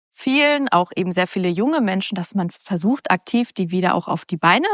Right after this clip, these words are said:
zu kriegen, dass die vielleicht eben wieder auch Teil sein können der Gesellschaft, wieder arbeiten können. Wie gesagt, wir reden von so vielen auch sehr, sehr jungen Menschen, die ja da aus dem Leben gerissen sind,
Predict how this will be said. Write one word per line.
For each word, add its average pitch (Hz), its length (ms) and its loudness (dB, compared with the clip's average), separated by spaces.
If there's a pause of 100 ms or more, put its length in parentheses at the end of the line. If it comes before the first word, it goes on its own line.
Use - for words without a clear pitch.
zu - 180 -4
kriegen, 175 460 -6 (360)
dass 208 240 0
die 214 140 0
vielleicht 190 560 0
eben 196 400 -4
wieder 185 400 2
auch - 220 -2 (140)
Teil 285 400 2
sein 190 340 4
können 202 280 0
der 185 120 2
Gesellschaft, 180 680 -2 (280)
wieder 196 200 4
arbeiten 247 380 2
können. 202 180 -2
Wie 190 80 -2
gesagt, 196 320 -2
wir 190 100 -2
reden 208 180 0
von 185 180 -2
so 220 120 -2
vielen 214 320 -2
auch 185 140 0
sehr, 190 220 0
sehr 175 200 0
jungen 269 320 0
Menschen, 185 440 -2
die 190 80 -2
ja 180 100 0
da 175 80 2
aus 185 180 0
dem 185 140 2
Leben 226 460 0
gerissen 185 400 -2
sind, 190 220 0